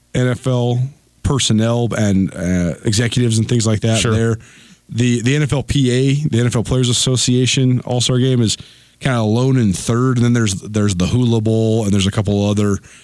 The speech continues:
Speaker 1: maybe not as reputable ones, but the four, the Hula Bowl is kinda fourth.
Speaker 2: Mm-hmm.
Speaker 1: But if you're getting invited to these games, you are,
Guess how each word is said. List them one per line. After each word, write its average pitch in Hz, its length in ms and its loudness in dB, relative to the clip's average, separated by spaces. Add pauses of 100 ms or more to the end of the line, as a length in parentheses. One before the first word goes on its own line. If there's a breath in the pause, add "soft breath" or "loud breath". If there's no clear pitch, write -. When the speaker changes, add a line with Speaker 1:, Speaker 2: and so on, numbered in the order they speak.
(240 loud breath)
Speaker 1:
maybe 101 200 0
not 107 360 0
as 101 160 0
reputable 104 460 0
ones, 107 160 0
but - 120 -4
the 113 60 -2
four, 214 500 0
the 131 100 0
Hula 190 260 2
Bowl 151 120 0
is 131 80 -2
kinda 127 220 0
fourth. 120 480 -2
Speaker 2:
Mm-hmm. 95 300 2 (120)
Speaker 1:
But 196 200 -4
if 165 100 0
you're 165 80 0
getting 220 200 0
invited 147 380 0
to 135 100 0
these 123 280 2
games, 113 520 0
you 131 480 2
are, 117 500 0